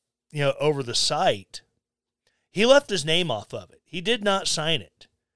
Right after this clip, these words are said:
It was, it was four or five years before he finally came out and said, "Yeah, I, I painted that picture. Here's the original."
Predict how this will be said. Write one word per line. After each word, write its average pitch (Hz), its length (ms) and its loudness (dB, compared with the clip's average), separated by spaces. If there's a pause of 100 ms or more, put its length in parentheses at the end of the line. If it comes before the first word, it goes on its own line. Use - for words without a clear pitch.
(1040)
It 233 180 4
was, 214 300 0 (460)
it 233 180 2
was 233 160 0
four 214 380 6
or 185 60 0
five 180 360 0
years 185 320 -2
before 156 600 -4
he 180 180 -6
finally 185 360 0
came 165 200 -4
out 175 100 2
and 170 80 0
said, 156 140 -4
"Yeah, 139 260 4
I, 127 240 -2
I 135 160 2
painted 147 300 -4
that 135 180 -4
picture. 170 380 -4
Here's 147 260 -2
the 139 140 -6
original." 113 560 -4